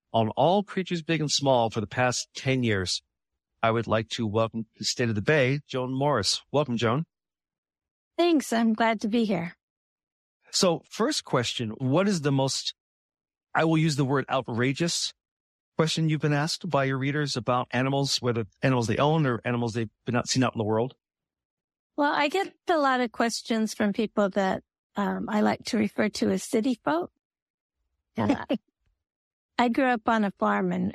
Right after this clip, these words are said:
Speaker 2: and we always teased people that didn't know about cows and such. But I got a letter once from a woman who thought that she had a giant white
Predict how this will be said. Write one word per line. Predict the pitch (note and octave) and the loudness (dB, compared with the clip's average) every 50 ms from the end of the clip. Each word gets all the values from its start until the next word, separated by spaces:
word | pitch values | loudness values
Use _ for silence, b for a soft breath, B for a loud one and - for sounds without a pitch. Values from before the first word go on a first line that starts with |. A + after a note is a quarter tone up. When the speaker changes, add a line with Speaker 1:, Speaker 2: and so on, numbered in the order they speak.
| - | -4
Speaker 2:
and | G3 F#3 F3+ | -4 -4 -2
we | F3+ F3+ F#3 F#3+ | 0 0 0 2
always | F#3+ F#3 - - F#3 - - F3 - - - - | 2 0 0 0 -2 -2 -4 -4 -6 -10 -8 -4
teased | - A3+ F#3 G3 F#3 F#3+ F#3+ - - - | -2 0 2 2 2 0 -2 -6 -8 -2
people | - G3+ F#3 - F#3 F3+ | -2 -2 -2 0 -4 -2
that | - - - - | 0 -2 -2 -2
didn't | - - - - | -4 -6 -4 -4
know | F3+ F3+ F#3 F3+ | -4 -2 -2 -4
about | F#3 - F#3 E3+ - - - | -4 -2 -2 -2 -2 -4 -8
cows | - - F3+ - E3 E3+ F3+ - | -4 -4 -2 0 0 -2 -2 -2
and | F#3+ E3+ | -4 -4
such. | - - G#3+ - - - - - | -2 -2 -2 -2 -2 -4 -8 -2
But | - A3 G#3+ A#3+ - - - - _ _ - | -2 -2 -2 -2 -6 -14 -20 -20 _ _ -4
I | - B3+ | -2 0
got | A#3 D4+ D#4 D#4+ D#4 D#4+ | 0 2 0 0 2 2
a | C#4 | 2
letter | B3+ A#3+ A#3 A3+ A3+ A3+ A3 | 2 2 2 2 0 0 0
once | G#3 G#3+ G#3 - - - - | 0 0 -2 -2 -4 -8 -4
from | - A3 G#3 F#3+ | -2 0 0 2
a | F#3+ F#3 | 2 0
woman | F3+ F#3+ G3 F#3+ F#3+ F#3+ F#3+ F#3+ F#3+ F#3+ | 2 2 0 2 2 2 0 0 -2 -2
who | - - G3 F#3 - _ _ - - | -2 0 -2 -2 -2 _ _ -2 0
thought | A3 G3+ G#3 G#3+ - - | 2 2 2 0 0 0
that | G#3 - - - | -2 -2 -2 -4
she | - - G#3+ F#3+ | -4 0 0 2
had | F#3+ G3+ G3 F#3 F#3 | 2 2 0 2 0
a | F3+ | 0
giant | E3+ D#3+ - - F#3+ F3+ F3+ F#3+ G3 G3 G#3+ - A3 - - | -2 -2 -2 0 0 2 2 2 0 0 -2 -2 -4 -8 -4
white | - G#3 F#3+ F#3+ G3+ - | 0 0 2 2 0 -2